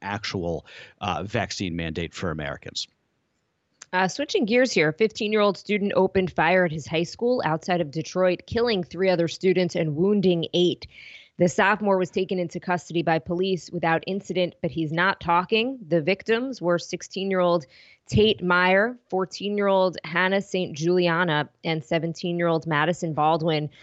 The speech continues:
Speaker 2: who died in a police car as officers tried to get him to the hospital. And, and I'm assuming that, it, I, and it's terrible that I'm assuming that it was a male,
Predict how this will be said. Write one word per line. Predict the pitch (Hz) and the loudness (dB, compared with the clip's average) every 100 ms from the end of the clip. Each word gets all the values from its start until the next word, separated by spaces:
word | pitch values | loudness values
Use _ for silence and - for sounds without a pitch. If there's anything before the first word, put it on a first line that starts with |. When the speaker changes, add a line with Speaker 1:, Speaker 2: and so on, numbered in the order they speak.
| - - - | -20 -20 -2
Speaker 2:
who | 180 175 170 160 151 | 2 4 4 2 2
died | 180 233 277 | 2 4 2
in | 240 | 0
a | |
police | - 185 165 214 269 | -2 -4 -2 -2 -4
car | - - 143 139 - 175 | -6 -4 -2 -4 -8 -8
as | 147 | -4
officers | 156 160 165 165 | -4 -6 -8 -8
tried | - 156 151 | -4 -4 -4
to | 156 | -6
get | 156 165 | -4 -2
him | 175 175 170 _ _ _ _ - | -2 -2 -4 _ _ _ _ -8
to | 185 | -2
the | 160 | 0
hospital. | 160 160 - - 156 135 - - | 0 0 -2 -2 0 -2 -4 -4
And, | 175 - | -4 -2
and | 185 156 - | -2 -4 -4
I'm | 190 214 | 0 2
assuming | 214 - 302 302 226 | 0 0 -2 2 2
that, | 180 | 2
it, | 170 | 2
I, | - - | 2 2
and | 208 | 2
it's | 208 - | 0 -2
terrible | - 254 226 185 | 2 4 4 2
that | 170 | -2
I'm | 165 | -4
assuming | 165 - 165 156 | -6 -8 -8 -6
that | 156 | -8
it | |
was | 156 151 | -8 -8
a | |
male, | 143 143 147 175 190 | -6 -4 -2 -2 -4